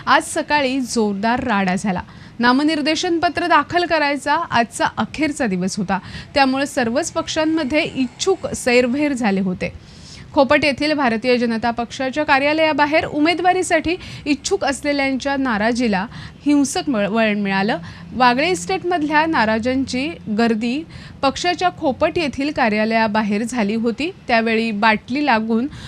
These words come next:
कांबळे नावाचा कार्यकर्ता जखमी झाला. काँग्रेसमध्ये असलेल्या संजय घाडीगावकर यांनी चारच्या महिन्यापूर्वीच काँग्रेसला हात दाखवत भारतीय जनता पक्षात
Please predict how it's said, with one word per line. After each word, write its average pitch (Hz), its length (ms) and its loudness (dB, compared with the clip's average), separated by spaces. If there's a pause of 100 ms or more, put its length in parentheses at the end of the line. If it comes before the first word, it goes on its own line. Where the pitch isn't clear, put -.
(160)
कांबळे 262 340 4
नावाचा 285 420 -2
कार्यकर्ता 214 680 -2
जखमी 233 420 -2
झाला. 175 300 -2 (460)
काँग्रेसमध्ये 262 640 2
असलेल्या 254 420 0 (320)
संजय 302 440 2
घाडीगावकर 302 640 2
यांनी 240 500 0
चारच्या 247 800 -2
महिन्यापूर्वीच 254 840 -2 (380)
काँग्रेसला 254 600 2
हात 233 400 0
दाखवत 208 680 -2
भारतीय 220 640 0
जनता 254 340 -2
पक्षात 233 440 -2